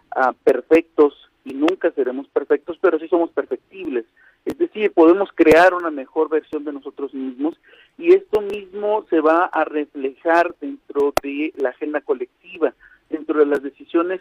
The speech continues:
públicas que van a impactar a los, a, a todos los mexicanos, particularmente en este caso, ya sea de manera directa o indirecta, eh, en mayor o menor medida. Y bueno,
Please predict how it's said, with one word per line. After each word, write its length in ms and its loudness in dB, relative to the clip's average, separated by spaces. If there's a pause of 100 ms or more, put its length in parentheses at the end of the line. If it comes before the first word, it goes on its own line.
(160)
públicas 640 0 (500)
que 280 4
van 220 2
a 40 -8
impactar 500 -2
a 40 0
los, 280 -6
a, 260 2 (300)
a 120 -8
todos 320 0
los 160 -6
mexicanos, 640 -2
particularmente 1000 -4
en 100 -8
este 180 -10
caso, 420 -2 (420)
ya 120 6 (140)
sea 140 4
de 100 0
manera 440 -2
directa 680 -2
o 120 -6
indirecta, 680 -4 (360)
eh, 300 -10
en 140 -2
mayor 540 4 (100)
o 120 -6
menor 360 -6
medida. 480 -8 (720)
Y 80 -14
bueno, 340 0